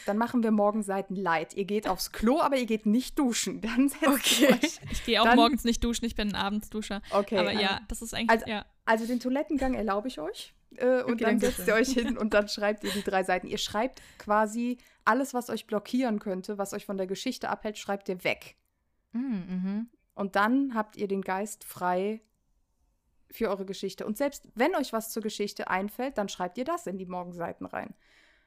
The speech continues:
Speaker 1: Ne? Also vielen
Speaker 3: Ja.
Speaker 1: hilft das. Ich mein, da muss man halt auch testen. Ich
Speaker 2: Stell
Speaker 1: bin
Speaker 2: ich
Speaker 1: ich
Speaker 2: mir
Speaker 1: ein
Speaker 2: auch
Speaker 1: Typ
Speaker 2: cool
Speaker 1: dafür.
Speaker 2: vor.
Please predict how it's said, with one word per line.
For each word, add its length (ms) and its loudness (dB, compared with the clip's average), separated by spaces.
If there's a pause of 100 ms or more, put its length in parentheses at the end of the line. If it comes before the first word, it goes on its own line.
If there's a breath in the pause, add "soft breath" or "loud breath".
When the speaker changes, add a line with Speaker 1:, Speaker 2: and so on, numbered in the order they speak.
(120)
Speaker 1:
Ne? 300 -4 (220)
Also 340 -4
vielen 260 -2
Speaker 3:
Ja. 120 2
Speaker 1:
hilft 300 -4
das. 360 -2 (200)
Ich 180 -4
mein, 340 -4
da 80 0
muss 200 0
man 120 0
halt 140 -4
auch 180 -8
testen. 420 -8
Ich 100 -10
Speaker 2:
Stell 120 -6
Speaker 1:
bin 80 0
Speaker 2:
ich 60 0
Speaker 1:
ich 60 0
Speaker 2:
mir 40 -4
Speaker 1:
ein 40 -6
Speaker 2:
auch 40 -6
Speaker 1:
Typ 120 2
Speaker 2:
cool 140 0
Speaker 1:
dafür. 280 -2
Speaker 2:
vor. 180 -10